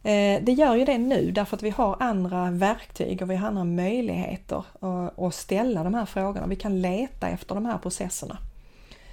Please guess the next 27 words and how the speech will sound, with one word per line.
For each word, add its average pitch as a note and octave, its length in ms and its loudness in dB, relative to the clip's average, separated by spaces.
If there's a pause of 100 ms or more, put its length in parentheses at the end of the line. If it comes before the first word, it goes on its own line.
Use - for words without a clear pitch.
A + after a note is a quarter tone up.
(380)
Eh, F3 340 0
så G3 140 -4
vi G#3 60 2
kan G3 140 -2
istället G#3 340 -2
hjälpa F#3 440 0
kroppen F#3 460 -2
i F#3 200 -2
sin F3 240 -4
normalfysiologi. E3+ 1040 -4
Så G3+ 140 -8
det A3 100 -2
är G3+ 60 -2
väl A3+ 120 -2
egentligen G#3 300 -4
den F3 100 -2
stora F#3+ 440 -2
skillnaden. F#3 500 -4
Det G#3 120 -2
är G#3 40 -4
att F#3 120 -8
vi G#3+ 80 -2
går F#3 120 -4
in G3 140 -2
och E3 80 -6
tittar G3 280 -4
på - 240 -6